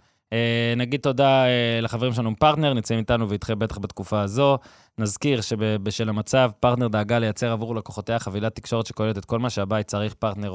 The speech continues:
all in, שזה סיבים עד אחד ג'יגה, סיבים לפלר, מגדיל טווח, נקודת רשת ממ"ד, נתב, פרטנר טיווי ונטפליקס כלול, כל זה בחודש ראשון, ללא תשלום, כוכבית אפס חמש ארבע, או באתר שלהם, תגידו "שלחנו אתכם" ויקרו דברים טובים. תודה לפרטנר. אה,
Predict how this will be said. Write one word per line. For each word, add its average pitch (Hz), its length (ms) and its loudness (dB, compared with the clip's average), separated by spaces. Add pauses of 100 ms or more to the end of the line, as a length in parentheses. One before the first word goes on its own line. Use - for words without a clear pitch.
all 98 80 -6
in, 175 240 -2
שזה 92 260 -8
סיבים 110 460 -2
עד 107 120 -6
אחד 104 220 -6
ג'יגה, 120 240 -2
סיבים 214 400 2
לפלר, 226 480 6 (460)
מגדיל 127 300 2
טווח, 160 320 4
נקודת 131 420 0
רשת 123 240 -2
ממ"ד, 123 380 0
נתב, 127 360 0 (100)
פרטנר 127 300 2
טיווי 113 280 -4
ונטפליקס 110 440 -4
כלול, 123 300 0
כל 117 140 0
זה 110 120 -2
בחודש 110 320 -2
ראשון, 147 220 -2
ללא 127 140 2
תשלום, 151 360 -4 (140)
כוכבית 107 320 -8
אפס 101 160 -10
חמש 104 240 -6
ארבע, 135 200 2
או 110 60 2
באתר 104 300 0
שלהם, 135 220 -2
תגידו 107 260 -6
"שלחנו 113 320 -2
אתכם" 120 180 -6
ויקרו 104 220 -6
דברים 95 280 -4
טובים. 95 340 -4 (380)
תודה 104 200 -2
לפרטנר. 123 500 0 (500)
אה, 98 40 0